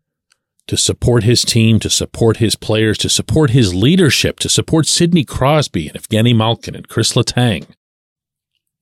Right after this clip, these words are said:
And he hates losing, hates it, takes it very, very badly, almost as badly as he takes the wins well. He's all about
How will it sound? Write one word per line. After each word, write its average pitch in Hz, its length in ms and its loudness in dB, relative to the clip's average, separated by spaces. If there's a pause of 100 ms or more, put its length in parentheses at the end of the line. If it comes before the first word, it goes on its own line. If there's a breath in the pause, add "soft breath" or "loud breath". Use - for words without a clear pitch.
(180)
And 95 100 -8
he 98 80 -2
hates 135 500 0
losing, 87 380 0
hates 139 1600 2 (120)
it, - 540 -2 (460 soft breath)
takes - 420 0
it 87 140 -2
very, 107 680 0
very 110 640 0
badly, 73 640 -4 (300 loud breath)
almost 160 480 2
as 82 140 -4
badly 117 720 0
as 110 140 -2
he 131 120 0
takes - 400 -2
the 120 120 -4
wins 113 720 0
well. 123 760 -2 (760)
He's 147 380 0 (220)
all 190 240 2
about 135 460 -2